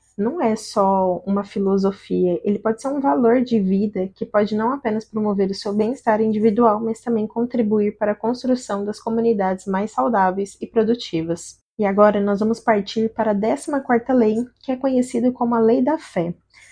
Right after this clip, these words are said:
Napoleão Hill acreditava que a fé desempenha um papel crucial na concretização de metas e na superação de desafios, moldando a realidade de maneira positiva.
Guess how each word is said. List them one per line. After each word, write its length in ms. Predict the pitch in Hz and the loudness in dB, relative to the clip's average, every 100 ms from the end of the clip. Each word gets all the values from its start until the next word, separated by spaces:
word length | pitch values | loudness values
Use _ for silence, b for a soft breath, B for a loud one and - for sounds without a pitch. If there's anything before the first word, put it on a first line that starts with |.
| b | b
Napoleão 460 | 277 330 370 262 220 | -2 0 0 0 2
Hill 220 | 226 240 | 2 2
acreditava 580 | 226 202 208 - 208 220 | 2 -2 -2 -2 -2 0
que 140 | 196 | -2
a 60 | 180 | -4
fé 280 | - 196 | -2 -2
desempenha 500 | 190 190 208 214 214 | 0 0 0 0 0
um 80 | 220 | 0
papel 320 | 214 208 214 | -2 -2 -2
crucial 560 | 214 233 277 - 233 214 | -2 -2 -2 -2 0 0
na 160 | 220 220 | -2 -2
concretização 880 | 240 247 254 254 220 208 - 202 | -2 0 -2 0 0 0 -2 -6
de 140 | 202 208 | -4 -2
metas 420 | 190 185 214 202 | -2 -2 -4 -2
e 60 | 214 | -2
na 160 | 208 | -4
superação 560 | - 226 208 208 208 202 | -4 -2 0 0 -4 -4
de 100 | 208 | -2
desafios, 600 | 196 208 226 - 196 196 | 0 0 -2 -6 -6 -2
moldando 480 | 220 262 233 233 262 | 0 2 4 4 2
a 40 | |
realidade 540 | 247 226 220 208 202 208 | 2 2 2 0 0 0
de 120 | 208 | -2
maneira 340 | 208 202 196 | -2 -2 -2
positiva. 800 | 196 208 190 190 - 165 156 156 | -4 -6 -6 -6 -8 -6 -4 -6